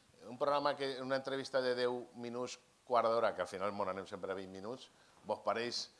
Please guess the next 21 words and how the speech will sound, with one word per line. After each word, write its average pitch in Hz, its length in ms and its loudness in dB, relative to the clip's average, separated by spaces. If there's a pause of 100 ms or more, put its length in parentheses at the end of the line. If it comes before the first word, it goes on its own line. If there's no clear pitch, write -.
(220)
eh, 110 600 0 (320)
que 123 120 -6
pot 117 200 -2
estar 110 280 -2
bé, 123 160 0
perquè, 101 340 -4 (240)
eh, 87 360 -12
des 101 160 -6
de 104 100 -4
la 101 140 0
pròpia 117 640 4
Ràdio 117 260 2
Clara, 117 280 4
Manolo 113 360 -2
diu, 104 180 -4 (540)
«Joder, 143 400 2 (560)
mira», 135 400 -2
però 101 140 -4
clar, 113 140 2
eh, 120 280 -2
eh, 107 60 -8